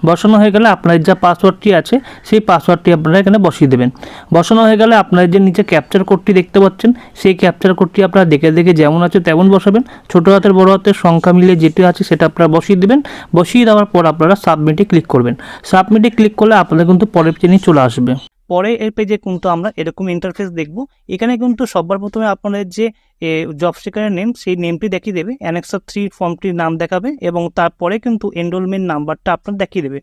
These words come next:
তার নিচেই কিন্তু দুটি অপশান দেখতে পাবেন। এখানে একটি আছে স্কিল ডেভেলপমেন্ট অ্যান্ড ট্রেনিং, আর একটি আছে সেলফ এমপ্লয়মেন্ট। আপনারা কিন্তু এখানে স্কিল ডেভেলপমেন্ট এবং ট্রেনিংয়ে আপনারা সিলেকশন করে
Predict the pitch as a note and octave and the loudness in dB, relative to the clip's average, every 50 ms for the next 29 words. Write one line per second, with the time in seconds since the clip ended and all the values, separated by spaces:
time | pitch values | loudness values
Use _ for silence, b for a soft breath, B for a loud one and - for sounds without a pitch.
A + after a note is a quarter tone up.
0 | _ _ _ _ _ _ _ - F3 F3 F3+ F3+ F#3+ - A3+ A3+ A3+ G#3 A3+ A3+ | _ _ _ _ _ _ _ -4 -4 -4 -2 -4 -6 -4 -2 -4 -2 -2 -4 -4
1 | G#3+ A3+ G#3 E3 F3 F3+ - G#3+ G#3 G3+ F#3+ - - A3 G#3+ G3 F#3+ _ - A3 | -2 -4 -4 -4 -6 -8 -6 -4 -2 -2 -4 -4 -4 -4 -4 -4 -6 _ -6 -6
2 | G3+ F#3 D#3+ C#3+ D3+ F#3+ B3 - _ _ _ - F3 E3+ - G3 G3+ G3 F#3+ F#3 | -4 -4 -4 -4 -6 -8 -10 -10 _ _ _ -14 -12 -8 -6 -4 -4 -4 -6 -8
3 | _ - A3+ G#3 G3 E3+ - - - A#3+ C4+ _ _ _ _ - - G#3+ A3 A3 | _ -8 -4 -2 -2 -2 -4 -4 -8 -8 -8 _ _ _ _ -14 -8 -6 -4 -4
4 | A3 G3+ G3 F#3+ F3+ F#3 G#3 G3+ G3 F#3+ F3+ F#3+ A#3+ C#4 - _ _ _ _ _ | -4 -4 -6 -6 -4 -4 -4 -4 -4 -6 -6 -6 -6 -8 -8 _ _ _ _ _
5 | - F3 F3 F3 F3 F3 F3 G3+ _ _ _ - F#3+ F#3+ F#3+ F#3 G3+ C#4+ E4 _ | -8 -6 -6 -6 -6 -8 -10 -12 _ _ _ -6 -4 -4 -4 -4 -4 -6 -8 _
6 | _ _ _ - D#3+ E3+ F#3 F3 - - G#3+ G3 F3 F#3+ F3 - - G3+ G#3+ A#3 | _ _ _ -6 -4 -4 -4 -4 -6 -6 -6 -4 -4 -6 -8 -8 -6 -4 -4 -4
7 | - - - E3+ E3+ D#3+ - F3+ E3+ D#3 C#3 B2+ B2+ B2 - _ _ _ _ - | -6 -6 -6 -6 -6 -6 -4 -4 -4 -4 -4 -6 -10 -14 -18 _ _ _ _ -8
8 | D#3+ E3 - - G#3 G#3+ G#3 G3+ A3 G#3 G3 - F#3+ G#3 B3 B3 _ _ - F3 | -8 -8 -6 -4 -4 -4 -2 -4 -6 -8 -8 -8 -10 -10 -10 -10 _ _ -10 -10
9 | E3+ - F#3 F3+ F3 - - - G#3+ A3 A3+ G#3+ F#3+ G3+ F#3+ F#3 G3+ G3+ G3 F#3+ | -6 -6 -6 -6 -6 -8 -10 -8 -6 -6 -4 -4 -4 -6 -4 -2 -4 -4 -4 -6
10 | F#3 F#3 G#3+ C4 C#4 _ _ _ _ - E3+ F3 F#3 E3+ - - F#3 F3 F#3 F#3 | -6 -4 -4 -6 -6 _ _ _ _ -6 -4 -4 -4 -6 -6 -6 -6 -4 -4 -4
11 | F#3+ F3+ F3 E3+ - E3+ F3 G3 - - - E3 E3 - - - G3 G3 F#3 - | -4 -4 -6 -6 -6 -4 -6 -6 -6 -6 -8 -8 -8 -8 -6 -6 -6 -6 -6 -6
12 | F3 D3+ - B3+ | -6 -4 -4 -6